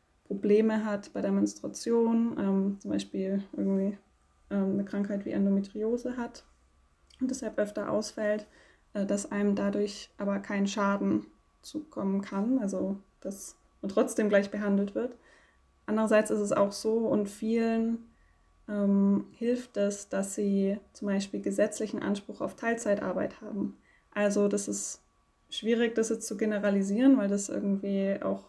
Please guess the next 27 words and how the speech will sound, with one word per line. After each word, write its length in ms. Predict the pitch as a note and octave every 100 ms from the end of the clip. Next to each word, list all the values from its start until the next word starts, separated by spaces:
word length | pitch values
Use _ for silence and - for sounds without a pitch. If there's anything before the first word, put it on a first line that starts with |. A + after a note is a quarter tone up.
| _
auf 300 | G3 G3 - -
das 200 | G3+ -
Unternehmen 600 | G3+ G3+ F#3+ G3+ B3 B3
ankommt. 380 | A#3+ C4 C4 C4
Ich 120 | -
glaub, 320 | G3+ G#3 - _ _ _ _
es 120 | -
müssen 220 | G3+ G3+
mehr 160 | G3+ G#3
als 160 | G3+
fünfzehn 500 | - C4+ C4+ - A#3+
Mitarbeitende 560 | A#3 A3 G#3+ G#3+ A3 G#3+
sein 360 | A3 G#3 G#3 G#3
und 80 |
man 120 | G3 G3
muss 160 | G3
auch 200 | G3+ G3 - _ -
über 240 | G3+ G3+
sechs 280 | G3+ G3+ -
Monate 380 | G#3 G#3 G3+ G3+
schon 180 | G#3
in 80 | G3
einem 160 | G3 G3
Unternehmen, 640 | G3 F#3+ G3+ A3+ A3+ A#3 - _ _
äh, 160 | F#3+ F#3+
beschäftigt 520 | D4+ B3 C4 - -
sein. 340 | - G#3 G#3+